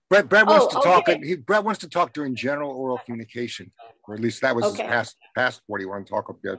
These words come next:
Speaker 1: before. Not, not about this closed session item. He'll be
Speaker 2: Well,
Speaker 1: pictured.
Speaker 2: uh, since his,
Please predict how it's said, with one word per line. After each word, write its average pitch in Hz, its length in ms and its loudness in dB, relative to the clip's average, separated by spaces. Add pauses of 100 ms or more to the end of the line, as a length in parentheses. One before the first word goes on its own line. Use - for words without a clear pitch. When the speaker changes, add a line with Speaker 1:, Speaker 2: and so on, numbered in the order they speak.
Speaker 1:
before. 95 360 -10 (1200)
Not, 120 220 -2
not 127 220 2
about 110 300 -4
this 104 140 -10
closed 107 260 -10
session 104 300 -4
item. 95 240 -4 (1120)
He'll 135 80 4
be 127 140 4
Speaker 2:
Well, 240 140 4
Speaker 1:
pictured. 139 360 -2
Speaker 2:
uh, 254 160 -2
since 311 340 2
his, 339 300 -6